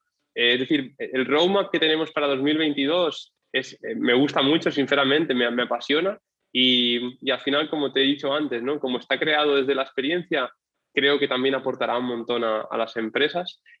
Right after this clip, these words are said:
Y, y de hecho estoy pensando que quizá vamos a hacer algún código especial o algo que solo se envíe a, a la gente que escucha el podcast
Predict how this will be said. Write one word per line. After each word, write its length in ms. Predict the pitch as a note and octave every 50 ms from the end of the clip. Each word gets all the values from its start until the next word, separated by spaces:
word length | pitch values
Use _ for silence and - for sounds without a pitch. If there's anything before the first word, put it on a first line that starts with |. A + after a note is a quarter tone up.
| _ -
Y, 540 | B2+ C3 B2+ C3 C3 B2+ B2+ A#2 - -
y 40 | B2+
de 100 | B2+ C#3
hecho 140 | C#3+ - -
estoy 200 | F3 - - F3
pensando 460 | F#3+ F#3 D#3+ - E3 F#3 F#3+ F#3 E3
que 320 | D3 D3 C3+ B2+ A#2+ A#2 - _ _ _ _ _ _
quizá 240 | - F#3+ - C#3 D3+
vamos 240 | F3 F#3 F3+ E3+ F3
a 40 |
hacer 140 | D#3+ - E3+
algún 240 | D#3 D3+ D#3 D3+ C#3+
código 340 | C#3+ D#3 D#3 D#3 D#3 D3 D3+
especial 420 | C#3+ - - C3+ - C#3+ C#3+ C#3 C3+
o 80 | C3+
algo 240 | C#3 C#3+ C#3+ C#3+ C3+
que 100 | C3+ C3
solo 180 | - C3+ C3+ C#3
se 120 | - C#3+
envíe 520 | C3+ C3 C#3 C#3 C#3 C3+ B2+ B2+ B2+ B2 - _ _ _ _ _ _ -
a, 300 | A2 G#2+ A2 A2 - -
a 80 | B2 A2+
la 80 | A2
gente 260 | - C#3+ D3 D3 D#3
que 60 | D3 D3
escucha 280 | - - C#3 - C3
el 100 | A#2+ A2+
podcast 500 | - D3+ D#3+ - - A3 A3+ A3+ - -